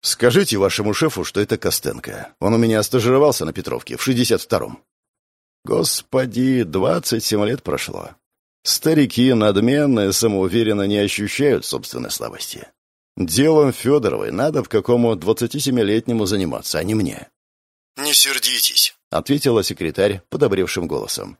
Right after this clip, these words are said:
«Его рвут на куски, поэтому я получила указание от коллектива стать цербером». «Перечитайте Булгакова», посоветовал Костенко. «Там про это уже было».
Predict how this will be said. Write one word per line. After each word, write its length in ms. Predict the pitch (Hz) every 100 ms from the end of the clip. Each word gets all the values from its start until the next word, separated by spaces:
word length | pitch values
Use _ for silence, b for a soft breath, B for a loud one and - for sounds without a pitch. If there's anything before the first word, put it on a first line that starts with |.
| -
«Его 280 | 139 180 185
рвут 260 | 208 -
на 100 | 131
куски, 420 | 135 143 - - -
поэтому 340 | 170 185 170 147
я 180 | 143 175
получила 460 | 135 107 - 143
указание 540 | 120 113 104 123 127 104
от 80 |
коллектива 540 | 110 104 104 151 156 135 B
стать 240 | - 196
цербером». 520 | - 135 127 117 113 101 _ _ _ _ _ -
«Перечитайте 680 | 107 117 - 131 151 127 71
Булгакова», 640 | 110 104 98 80 60 - _ -
посоветовал 540 | 101 107 82 85 82
Костенко. 640 | 104 90 69 57 52 - _ _ -
«Там 240 | 120 156
про 200 | 170 180
это 160 | 180 175
уже 200 | 143 139
было». 440 | 117 120 76